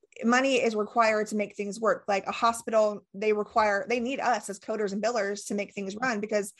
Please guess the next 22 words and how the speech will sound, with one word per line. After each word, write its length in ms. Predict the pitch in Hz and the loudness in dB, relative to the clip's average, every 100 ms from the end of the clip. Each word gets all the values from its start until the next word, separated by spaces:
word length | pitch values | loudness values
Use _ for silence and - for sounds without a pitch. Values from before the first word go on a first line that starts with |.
| - - - | -20 -20 -8
if 100 | - | -6
we 140 | 202 247 | -2 4
don't 340 | 233 208 - | 4 2 -2
get 240 | 226 208 - - | -2 -2 -4 -12
the 100 | 190 | 2
bills 280 | 247 370 | 4 2
paid 300 | - 254 196 | 0 -2 -2
or 60 | 196 | -2
if 40 | |
we 140 | 208 226 | -4 -2
don't 180 | 240 220 | -2 0
get 140 | 214 | -4
the 80 | 202 | -6
claims 380 | - 262 359 - | -6 -4 -6 -2
paid, 380 | 233 190 190 | 0 0 0
then 300 | 185 202 196 196 - | 0 0 0 -4 -4
they 200 | 214 220 | -2 -2
can't 380 | - 208 190 | -2 -4 -4
provide 320 | - 202 180 180 | -2 2 0 0
services. 440 | 269 208 - 180 | -2 -2 -6 -2
So 120 | 214 | -2
it's, 200 | 208 - | -4 -6